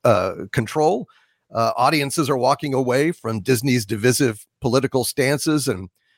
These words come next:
public approval of a company once as wholesome and American as apple pie has dropped to thirty-five percent. And it has come to my attention,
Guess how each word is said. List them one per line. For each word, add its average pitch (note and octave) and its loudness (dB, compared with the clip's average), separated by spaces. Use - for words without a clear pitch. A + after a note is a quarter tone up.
public E3+ 2
approval F#3+ -2
of C#3+ -4
a C3+ -2
company D#3+ 0
once C#3+ 2
as C3 -6
wholesome E3+ 2
and C3+ -2
American B2+ 0
as A#2 -6
apple C3 -2
pie F3+ 0
has A#2 -2
dropped D3+ 2
to B2+ -8
thirty-five B2+ 0
percent. - 0
And A#2+ -2
it G3+ 6
has A#3+ -4
come C#4 0
to B3+ -2
my F#3 0
attention, C#3+ -2